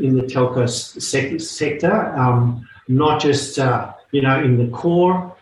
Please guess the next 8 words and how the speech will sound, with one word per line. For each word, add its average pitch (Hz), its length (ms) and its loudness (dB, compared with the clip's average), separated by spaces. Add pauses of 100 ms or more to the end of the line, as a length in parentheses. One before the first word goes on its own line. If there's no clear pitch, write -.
(200)
but 135 300 0
all 165 300 2
in 147 200 -2
terms 127 240 0
of 131 140 -2
cloud 139 340 0
native 127 460 0
capabilities, 135 920 0